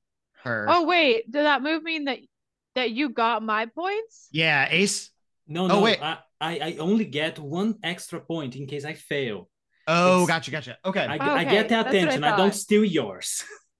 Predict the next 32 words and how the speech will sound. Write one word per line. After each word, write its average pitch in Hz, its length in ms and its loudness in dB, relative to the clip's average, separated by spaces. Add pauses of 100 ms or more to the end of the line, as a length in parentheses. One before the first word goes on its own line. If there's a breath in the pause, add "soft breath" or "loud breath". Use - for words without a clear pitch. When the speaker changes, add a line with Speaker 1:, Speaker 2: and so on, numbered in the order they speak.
(120)
Speaker 3:
You 185 60 4
Speaker 1:
Got 180 140 6
Speaker 3:
get 143 100 0
Speaker 1:
it. - 60 -8
Speaker 3:
your 170 100 -2
point. 101 340 -8
Speaker 1:
Got 135 220 -4
it. 170 160 -10
Okay. 139 360 -4
Speaker 2:
Okay. 262 380 -4
Speaker 1:
Cool. 117 200 -12
Read 165 160 -4
that. 156 100 -6
Okay. 151 340 -6 (340)
So 156 540 0 (220)
it 175 100 0
is, 190 300 -2 (400)
Hank 156 200 -4
pulls 147 200 -2
out 151 100 -2
the 139 80 -10
scroll, 131 320 -6
the 120 80 -8
big 135 160 -6
scroll. 123 220 -8
He's 120 120 -10
like, 123 160 -14
"So 135 200 -12
before 139 320 -6
we 160 100 -2
go 165 160 -2
into 151 320 -4